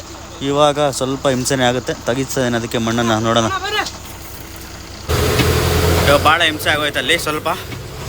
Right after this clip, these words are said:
ಖಾಲಿ ಗಾಡಿ ಅದು ಹೆಂಗ್ ಹೋದ್ನಪ್ಪ ಹೋಗ್ಬೇಕಾದ್ರೆ, ಅದ್ರಲ್ಲಿ ಮಳೆ ಬೇರೆ ಸ್ಟಾರ್ಟ್ ಆಗೋಯ್ತು ಇವಾಗ. ಖಾಲಿ ಗಾಡಿ ಅಂದರೆ ಟಚ್ ಆದರೂ ಕೂಡವ ಅಷ್ಟು ಎಫೆಕ್ಟ್ ಆಗಲ್ಲ ಟೈರ್ಗೆ, ಖಾಲಿ ಇರುತ್ತಲ್ಲ, ಆ, ಹಂಗಾಗಿ ಸ್ವಲ್ಪ ಜಾರ್ಕೊಂಡ್ ಬಂದ್ಬಿಡುತ್ತೆ.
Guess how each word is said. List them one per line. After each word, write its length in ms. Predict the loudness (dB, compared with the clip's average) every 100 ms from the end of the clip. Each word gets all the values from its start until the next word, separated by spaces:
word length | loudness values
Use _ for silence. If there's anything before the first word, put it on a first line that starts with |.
| -6 -6 0
ಖಾಲಿ 240 | 2 4 4
ಗಾಡಿ 180 | 4
ಅದು 120 | 4 0
ಹೆಂಗ್ 180 | 0
ಹೋದ್ನಪ್ಪ 320 | 0 0 -4 -2
ಹೋಗ್ಬೇಕಾದ್ರೆ, 580 | -4 -2 -4 -2 -2
ಅದ್ರಲ್ಲಿ 260 | -2 -2 -4
ಮಳೆ 180 | -2 0
ಬೇರೆ 160 | 0 -4
ಸ್ಟಾರ್ಟ್ 200 | -4 -6
ಆಗೋಯ್ತು 200 | -6 -6
ಇವಾಗ. 220 | -6 -4 -6 -10 -18 -18 -20 -20 -20 -18 -18 -6
ಖಾಲಿ 240 | -2 0
ಗಾಡಿ 180 | 2 2
ಅಂದರೆ 240 | 2 2 2 2 0 -4
ಟಚ್ 240 | -4 0 2
ಆದರೂ 260 | 2 0
ಕೂಡವ 300 | -8 -4 -2 0 -2 -6
ಅಷ್ಟು 220 | -8 -4 -4
ಎಫೆಕ್ಟ್ 300 | -2 0 0
ಆಗಲ್ಲ 220 | 0 0
ಟೈರ್ಗೆ, 380 | 0 0 0 0
ಖಾಲಿ 260 | 2 2
ಇರುತ್ತಲ್ಲ, 300 | 0 -2 -2
ಆ, 1400 | -2 -4 -8 -18 -16 -14 -16 -16 -18 -20 -18 -14 -10 -8
ಹಂಗಾಗಿ 300 | -6 -6 -6
ಸ್ವಲ್ಪ 280 | -4 -6 -2
ಜಾರ್ಕೊಂಡ್ 420 | 0 2 2 -2 -2
ಬಂದ್ಬಿಡುತ್ತೆ. 420 | -2 -2 -2